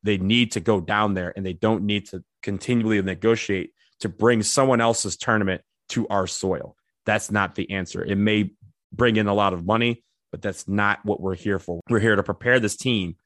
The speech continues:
for the twenty twenty-six World Cup, prepare for the honor of being the hosts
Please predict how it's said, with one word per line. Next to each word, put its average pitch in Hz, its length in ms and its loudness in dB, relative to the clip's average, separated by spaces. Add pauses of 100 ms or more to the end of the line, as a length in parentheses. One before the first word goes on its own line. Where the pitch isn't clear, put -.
(440)
for 127 200 4
the 113 80 4
twenty 104 260 0
twenty-six - 500 -6
World 92 180 -2
Cup, 87 200 -4 (140)
prepare 131 500 2
for - 140 -6
the 98 160 -2
honor 110 280 2
of 85 100 -6
being 107 280 0
the 90 80 -8
hosts 92 380 -8